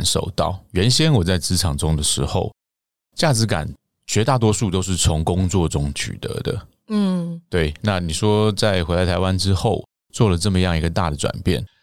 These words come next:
Speaker 1: 其实是刚开始是有一点点失落的，因为原先绝大部分的时间是在公司，是在我主要的工作上面。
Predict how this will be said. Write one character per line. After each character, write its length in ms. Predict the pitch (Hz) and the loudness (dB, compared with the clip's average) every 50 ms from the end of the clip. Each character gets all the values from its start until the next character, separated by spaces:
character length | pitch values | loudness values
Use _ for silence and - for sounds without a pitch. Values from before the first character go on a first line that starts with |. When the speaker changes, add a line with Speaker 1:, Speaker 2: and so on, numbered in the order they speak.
| _ _ _ - | _ _ _ -6
Speaker 1:
其 160 | - - 160 | -4 -2 0
实 200 | 151 - 156 151 | 0 2 2 0
是 340 | 143 - - 160 151 143 131 | 0 0 0 0 0 0 2
刚 180 | 123 147 143 | 2 2 2
开 140 | 139 147 151 | 4 4 2
始 160 | 143 - 87 | 2 2 0
是 220 | 85 - - 135 123 | -2 0 0 2 2
有 160 | 98 82 101 | 4 2 2
一 20 | |
点 160 | 107 110 101 | 2 2 2
点 140 | 101 92 76 | 4 2 2
失 220 | 76 - - 87 87 | 0 0 0 0 2
落 240 | 92 98 98 78 - | 2 2 2 0 0
的， 180 | - - - 95 _ _ _ - | -4 -6 -10 -10 _ _ _ -2
因 120 | 127 135 | 2 2
为 220 | 139 135 117 90 - _ _ | 4 4 4 2 -2 _ _
原 160 | - 98 117 135 | 0 2 4 4
先 180 | 151 160 160 | 4 4 2
绝 140 | 131 107 104 | 2 2 4
大 120 | 117 113 | 4 4
部 140 | 110 101 107 | 2 2 2
分 140 | 101 107 101 | 2 2 2
的 40 | 87 | 2
时 220 | - - - 82 | 2 0 0 0
间 240 | 76 82 90 87 87 | 0 2 2 2 2
是 220 | - - - 87 | 0 0 -2 -2
在 320 | - - - 90 82 73 71 | -2 0 0 0 0 0 0
公 180 | - 92 98 | 0 2 2
司， 380 | 98 - - 104 101 104 107 110 - _ _ _ _ _ - | 2 2 2 2 2 2 0 -2 -4 _ _ _ _ _ -12
是 160 | - - 101 | -6 -6 -4
在 220 | 87 - 104 92 | -2 0 0 0
我 180 | 80 76 78 78 | 0 0 0 -2
主 220 | 78 - - 73 | -2 -2 -2 0
要 100 | 78 82 | 0 2
的 80 | 92 82 | 2 2
工 240 | 78 90 90 98 104 | 0 2 2 2 4
作 180 | - 107 82 | 4 2 2
上 240 | - - - 71 - | 2 0 -2 -2 -4
面。 200 | - - 58 - | -4 -6 -6 -8